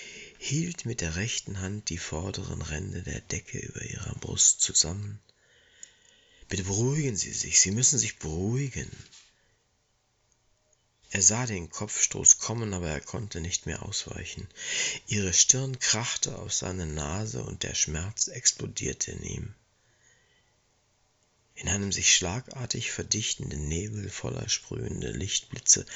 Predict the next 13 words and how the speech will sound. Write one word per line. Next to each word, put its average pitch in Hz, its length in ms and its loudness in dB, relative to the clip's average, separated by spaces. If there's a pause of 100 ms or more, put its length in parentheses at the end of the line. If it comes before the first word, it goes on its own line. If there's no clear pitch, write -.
(280)
flammte 120 440 -2
sein 92 320 0
Nervensystem 95 880 0
nur 92 160 -4
ganz 117 460 -2
kurz - 420 0
auf 95 520 -6 (1000)
und 117 100 -2
brach 82 380 -2
dann - 180 -6
in - 160 -6
sich - 240 -2
zusammen. 80 580 -2